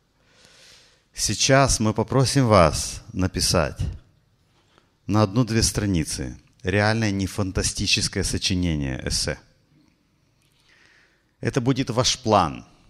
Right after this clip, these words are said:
Напишите, пожалуйста, как вы планируете сделать людей в вашей группе. Если вы не имеете ещё группу, хорошо, считайте, что вы будете иметь со временем. А как же иначе?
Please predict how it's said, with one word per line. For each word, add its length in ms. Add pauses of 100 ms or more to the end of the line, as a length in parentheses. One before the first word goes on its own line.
(680)
Напишите, 500
пожалуйста, 600
как 260
вы 100
планируете 840
сделать 440
людей 380
в 180
вашей 380
группе. 580 (1400)
Если 220
вы 100
не 140
имеете 260
ещё 240
группу, 300
хорошо, 520
считайте, 460
что 180
вы 200
будете 460
иметь 200
со 140
временем. 420
А 60
как 160
же 100
иначе? 400